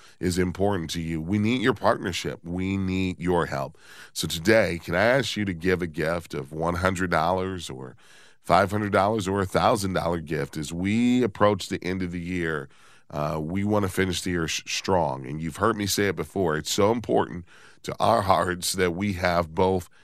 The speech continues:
a testimony of spiritual impact as well as good stewardship. And your generosity and your prayers help to make that happen. So the phone number is three one, uh, is, uh, eight eight eight, six four four,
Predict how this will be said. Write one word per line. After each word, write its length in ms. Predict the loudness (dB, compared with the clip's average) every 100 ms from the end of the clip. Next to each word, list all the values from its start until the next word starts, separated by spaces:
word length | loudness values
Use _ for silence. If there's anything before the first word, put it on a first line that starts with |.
| -20 -10
a 60 | -6
testimony 720 | 2 4 4 2 2 4 2
of 100 | -2
spiritual 480 | -2 2 2 2 0
impact 560 | 0 2 2 2 -2 -12 -20 -12 -4
as 200 | -2 4
well 240 | 4 4
as 140 | 0
good 180 | 0 0
stewardship. 600 | 0 0 0 0 -2 -4 -8 -20 -20 -18 -6
And 180 | -4 0
your 260 | 4 4
generosity 720 | 2 0 2 2 2 -2 -4 -4
and 140 | -2
your 240 | 0 2
prayers 460 | 0 0 -2 -2 -4
help 380 | 2 2 2 -2
to 120 | -4
make 320 | -2 -2 -2 -2
that 260 | -2 0 -2
happen. 480 | -8 -8 -10 -16 -16 -20 -20 -10
So 160 | -2 0
the 80 | 2
phone 340 | 4 4 4
number 460 | 0 -2 -2 0 0
is 140 | 0
three 180 | 0 2
one, 240 | 2 0
uh, 140 | -2 -4 0
is, 240 | 0 0 0
uh, 380 | 2 2 0 -2 0
eight 200 | 0 2
eight 220 | 2 2 2
eight, 340 | 0 0 -12 -20 -20 _
six 320 | 0 0 0
four 280 | 0 0 2
four, 480 | 0 2 2 0